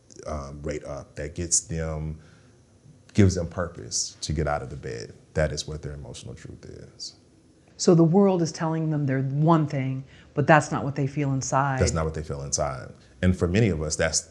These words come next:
Speaker 1: that's the reality. <laughs> You know, we're, like, wanting to build this business, but the world is saying you don't have the credit score, or you're in the wrong city to do that, or you're not capable of doing that. And then you to be able to overcome all of those odds to get what you feel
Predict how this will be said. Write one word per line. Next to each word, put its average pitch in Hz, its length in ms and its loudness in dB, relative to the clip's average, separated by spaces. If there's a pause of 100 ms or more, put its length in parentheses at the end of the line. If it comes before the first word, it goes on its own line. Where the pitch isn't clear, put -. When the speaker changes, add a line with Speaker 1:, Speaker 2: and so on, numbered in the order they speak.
(120)
Speaker 1:
that's 82 220 4
the 73 100 -4
reality. 71 580 2
<laughs> 95 100 10
You 120 180 12
know, 90 300 8
we're, 92 240 4
like, 80 280 -2 (260)
wanting 90 240 4
to 95 100 2
build 92 240 6
this 87 160 2
business, 85 420 6
but 82 140 0
the 85 80 -2
world 85 240 0
is 85 120 2
saying 87 280 0
you 85 60 0
don't 87 100 0
have 90 120 4
the 92 60 0
credit 110 280 6
score, 73 440 -2 (180)
or 85 520 4
you're 85 180 0
in 92 60 4
the 92 60 6
wrong 92 180 6
city 110 280 8
to 92 120 -2
do 82 180 -2
that, 71 300 0
or 76 100 -2
you're 92 320 4
not 85 460 2
capable 87 420 0
of 76 140 -6
doing 104 300 4
that. 67 280 -8
And 90 160 -2
then 87 360 0
you 104 320 4
to - 120 -8
be 87 60 4
able 87 160 2
to - 60 -14
overcome 90 520 -2
all 90 160 2
of 90 80 4
those 82 240 -2
odds 90 480 0
to - 140 -8
get 87 440 -2 (260)
what 92 180 0
you 101 140 2
feel 87 540 -2